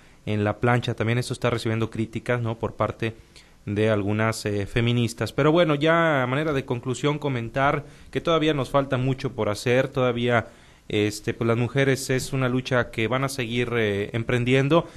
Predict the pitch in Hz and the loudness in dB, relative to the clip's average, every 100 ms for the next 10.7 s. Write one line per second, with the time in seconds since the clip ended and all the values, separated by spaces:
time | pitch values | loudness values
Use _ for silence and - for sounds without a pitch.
0 | - 135 135 131 135 135 135 131 131 135 | -8 -2 0 2 4 4 6 6 6 4
1 | 143 160 170 170 139 143 151 - 147 143 | 4 4 2 0 0 0 0 0 0 0
2 | 143 143 123 113 120 131 160 160 117 131 | 0 0 -2 -2 -2 0 0 0 -2 -2
3 | 131 123 - 127 131 123 120 131 - 147 | -2 -4 -6 -6 -4 -4 -2 -4 -4 -6
4 | - 175 175 151 139 160 143 110 107 110 | -2 0 0 0 0 0 0 0 -2 -2
5 | 113 123 - - - - 147 151 143 123 | -4 -6 -10 -16 -20 -6 -4 -4 -2 -2
6 | 123 135 135 151 - 147 170 - - - | 0 0 -2 -2 0 0 0 -8 -20 -20
7 | - - 135 143 139 151 151 147 147 - | -18 -8 0 0 2 0 -2 -2 -2 0
8 | 147 151 160 - 131 123 - 127 123 120 | 0 2 -2 -2 0 0 0 -2 0 0
9 | 139 143 156 135 - 123 135 147 - 139 | 2 2 2 0 -2 0 0 0 -2 -2
10 | 143 160 139 135 131 127 | -2 0 2 2 2 0